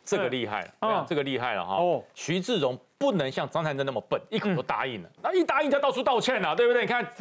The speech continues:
Speaker 1: 张善政一答应，道歉了两个礼，呃，明天满两个礼拜啊。
Speaker 2: 嗯。
Speaker 1: 所以徐志荣是老鸟，他怎么会到处？而且他个性，
Speaker 2: 哦。
Speaker 1: 他的个性就是不争是争，听到哦？
Speaker 2: 对。
Speaker 1: 不争是争，
Speaker 2: 哦。
Speaker 1: 不争才厉害。
Speaker 2: 哇。
Speaker 1: 就是我不要，我不要，我通常不要。我第一个哈，我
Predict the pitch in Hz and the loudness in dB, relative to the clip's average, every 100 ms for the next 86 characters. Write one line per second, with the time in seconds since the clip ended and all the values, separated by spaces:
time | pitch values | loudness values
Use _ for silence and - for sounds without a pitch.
0 | 226 _ - 262 262 233 247 226 220 233 | -12 _ 0 2 2 2 2 2 2 2
1 | 196 240 254 190 151 156 139 - 160 196 | 2 2 2 0 0 -2 -4 -2 0 2
2 | 196 175 131 127 110 156 113 113 208 151 | 2 0 -2 -2 0 0 0 0 0 -2
3 | 117 254 - 208 254 233 190 233 165 160 | 0 -2 0 -2 0 2 2 2 2 2
4 | 170 165 147 135 165 220 - - 185 170 | 0 0 -2 -4 0 0 0 0 0 2
5 | 214 196 180 226 220 - 196 - _ - | 0 2 0 2 2 2 -2 -4 _ -2
6 | 170 214 - 180 180 160 - 233 - 185 | 0 2 0 0 0 -2 -2 -2 0 0
7 | 180 - 139 135 135 175 143 113 - 98 | 0 -4 -2 -2 0 0 0 -2 -6 -14
8 | - 233 - 170 208 156 - 131 247 277 | -2 -2 0 0 0 -2 -2 0 2 4
9 | 311 311 311 277 147 139 247 269 202 127 | 4 4 4 4 2 0 2 4 4 2
10 | 247 233 170 185 151 131 143 92 - 190 | 2 4 2 2 0 2 0 0 0 -2
11 | - 220 190 160 147 - - 151 160 220 | 2 0 2 2 0 -4 -6 -2 0 2
12 | 226 165 143 131 - 214 | 2 2 0 -2 2 2